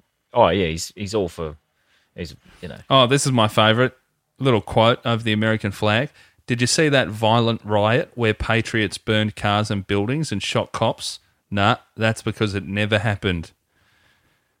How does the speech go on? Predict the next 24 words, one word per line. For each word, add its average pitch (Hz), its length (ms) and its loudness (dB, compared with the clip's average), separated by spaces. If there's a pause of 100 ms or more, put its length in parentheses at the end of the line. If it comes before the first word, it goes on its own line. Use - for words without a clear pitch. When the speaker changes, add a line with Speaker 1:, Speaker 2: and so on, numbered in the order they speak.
(200)
Speaker 2:
Well, 104 320 0
I 117 100 -6
don't 123 120 2
know 110 120 2
what 104 140 -2
the - 60 -6
fuck - 340 0
Speaker 1:
Brilliant. 104 300 2
Speaker 2:
Timothy 98 220 0
McVeigh 98 320 0
was, 87 320 -2
but 107 100 -10
I'm 101 120 -4
pretty 110 200 -2
sure 101 220 -2
he 98 60 0
was 92 120 -4
a 87 40 -10
patriot. 104 560 -2 (1300)
<laughs> - 40 0 (3500)
Look 113 240 0
into 113 340 2
it, 90 80 -2
sheeple. 117 600 0